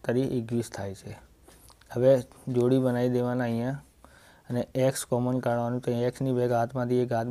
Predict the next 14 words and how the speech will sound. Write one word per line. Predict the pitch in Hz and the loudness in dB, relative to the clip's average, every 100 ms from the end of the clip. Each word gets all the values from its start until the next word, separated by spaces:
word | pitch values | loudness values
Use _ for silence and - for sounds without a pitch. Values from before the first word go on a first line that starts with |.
| 123 | -2
બાદ | 117 - | -2 -2
કરી | 131 123 110 | 0 0 -2
તો | 117 117 | -4 -4
એક | 127 | -2
ઘાત, | 120 120 156 - _ 127 | 0 0 -4 -20 _ -4
એક | 120 | -2
ઘાત | 113 123 117 | 0 0 -2
વધી | 110 120 | 0 0
અહીંયા, | 123 131 147 - - - _ | 0 -4 -6 -12 -20 -20 _
અને | 131 123 | -4 -2
અહીંયા | 113 120 143 135 | 0 0 0 2
જે | 131 | 0
છે | 123 139 143 | 0 -4 -4
સાત. | - 107 98 | -4 -2 -2